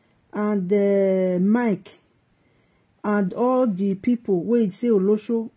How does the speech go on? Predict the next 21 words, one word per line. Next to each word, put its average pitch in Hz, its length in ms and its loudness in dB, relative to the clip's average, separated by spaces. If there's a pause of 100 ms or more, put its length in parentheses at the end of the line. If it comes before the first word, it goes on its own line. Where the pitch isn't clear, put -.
Olosho 277 760 2 (880)
and 214 320 0
these 262 220 4
people, 233 460 2
which 262 180 -2
one 214 260 0
better? 180 460 -4 (240)
Make 233 240 -4
una 170 320 -2
tell 214 180 -2
me. 185 280 -4
This 247 300 -2
is 190 160 -6
what 220 260 -4
Igbo 202 440 0
is 160 120 -4
doing 202 300 -4
to - 120 -4
another 196 380 -4
human 185 380 -4
being. 165 280 -8